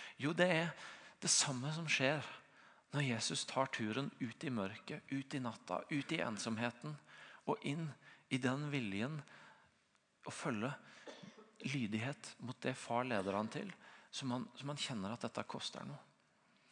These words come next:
Han går inn i en handling som ikke handler om at noen har gjort seg fortjent til det, som ikke handler om at noen har kommet med et forslag om det,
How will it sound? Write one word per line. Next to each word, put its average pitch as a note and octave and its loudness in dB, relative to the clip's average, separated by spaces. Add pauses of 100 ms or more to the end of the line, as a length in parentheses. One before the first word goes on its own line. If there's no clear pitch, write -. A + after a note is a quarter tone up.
(440)
Han E3+ 6 (420)
går F3+ 6 (160)
inn A3 2 (720)
i C3+ 2
en D#3 2 (560)
handling C3 0
som F#3+ -2
ikke C#3+ 0
handler A#2 2
om B2 0
at - -6
noen G#2+ 2
har G2+ 0
gjort - -4
seg - -6
fortjent C#3+ 0
til D3+ 0
det, A3+ -2 (840)
som - -4
ikke D3+ 2
handler B2 2
om A#2+ 2
at - -6 (340)
noen A#2+ 4
har A2 4 (1040)
kommet A#2 4
med A2 4
et - -6
forslag A2 2
om A#2 0
det, G3+ 2